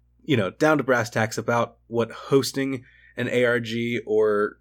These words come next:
archiving that footage is like. Um,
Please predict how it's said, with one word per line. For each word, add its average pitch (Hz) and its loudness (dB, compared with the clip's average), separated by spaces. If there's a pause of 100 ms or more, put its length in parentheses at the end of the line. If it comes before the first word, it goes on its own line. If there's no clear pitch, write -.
(120)
archiving 117 0
that 104 -2
footage 107 -2
is 90 -10
like. 90 -8 (920)
Um, 110 -4